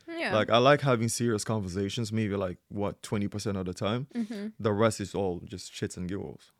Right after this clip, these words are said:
Speaker 2: literally. If it's not built like that, then I don't want none of it. 'Cause you can't have so many f-, serious, like, conversations, like, all the time. Like, no matter how serious you are as a person, you just gotta lighten up.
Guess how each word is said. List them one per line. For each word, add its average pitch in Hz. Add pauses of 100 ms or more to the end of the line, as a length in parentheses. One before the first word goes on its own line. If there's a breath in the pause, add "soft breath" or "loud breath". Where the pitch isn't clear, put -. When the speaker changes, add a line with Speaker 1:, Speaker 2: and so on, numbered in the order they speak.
(120)
Speaker 2:
literally. 98 (120)
If 113
it's 110
not 110
built 110
like 120
that, 117
then 98
I 98
don't 98
want 90
none 87
of -
it. -
'Cause 113
you 117
can't 196
have 135
so 120
many 107
f-, 98
serious, 107
like, 92
conversations, 98
like, 87
all 101
the 98
time. 101
Like, 90
no 113
matter 120
how 101
serious 98
you 98
are 92
as 90
a 104
person, 113
you 123
just 127
gotta 110
lighten 98
up. 131